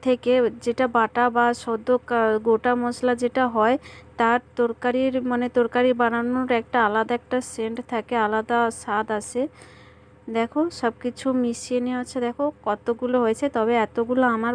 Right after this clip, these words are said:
আমার, আমাদের নয়, তো এটা আমার মানে ননদ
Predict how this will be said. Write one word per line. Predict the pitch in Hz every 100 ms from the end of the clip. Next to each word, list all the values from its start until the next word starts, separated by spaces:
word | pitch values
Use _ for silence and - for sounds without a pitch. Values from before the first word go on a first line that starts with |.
| 240
আমার, | 214 220 240 - 233
আমাদের | 220 220 254 247 254
নয়, | 226 247 339 - - - -
তো | 233
এটা | 226 226 254
আমার | 240 254 226 247
মানে | 233 226 226 220 220 226
ননদ | 220 226 247 240